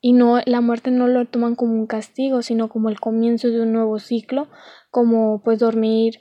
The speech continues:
y despertarse en la mañana siendo una persona nueva, ¿no? Es como una manera de, de poder cómo sobrellevar esto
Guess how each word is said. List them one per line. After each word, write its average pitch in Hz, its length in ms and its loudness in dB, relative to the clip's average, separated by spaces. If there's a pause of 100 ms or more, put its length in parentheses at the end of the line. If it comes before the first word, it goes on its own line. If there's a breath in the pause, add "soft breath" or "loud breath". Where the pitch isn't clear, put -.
(260 loud breath)
y 285 80 -2
despertarse 226 1040 -2 (100)
en 233 160 0
la 233 60 0
mañana 226 640 -2
siendo 226 380 -2
una 220 180 -2
persona 202 640 -8 (160)
nueva, 208 420 0
¿no? 220 240 -8 (1800 loud breath)
Es 233 300 -6
como 247 460 0
una 220 220 -2
manera 220 440 -2
de, 240 380 -8 (120)
de 233 120 -8
poder 226 340 -2
cómo 269 320 -2
sobrellevar 226 540 -2
esto 240 440 -4